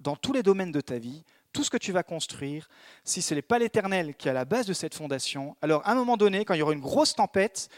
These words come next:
pas les petites tempêtes, vous savez, c'est, c'est un peu l'illusion, les, les maisons construites sur, euh,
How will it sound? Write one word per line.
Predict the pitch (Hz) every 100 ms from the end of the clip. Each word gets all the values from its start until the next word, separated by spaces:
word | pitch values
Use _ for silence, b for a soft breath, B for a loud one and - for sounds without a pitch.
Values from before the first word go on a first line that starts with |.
| B B -
pas | 277
les | 269
petites | - 214 -
tempêtes, | 190 226 233 - - -
vous |
savez, | - 233
c'est, | 285 190
c'est | - - 175
un |
peu | 175
l'illusion, | 240 214 208 180 226 247
les, | 180
les | 170 160
maisons | 170 160 180
construites | 165 - 180 -
sur, | 165
euh, | 143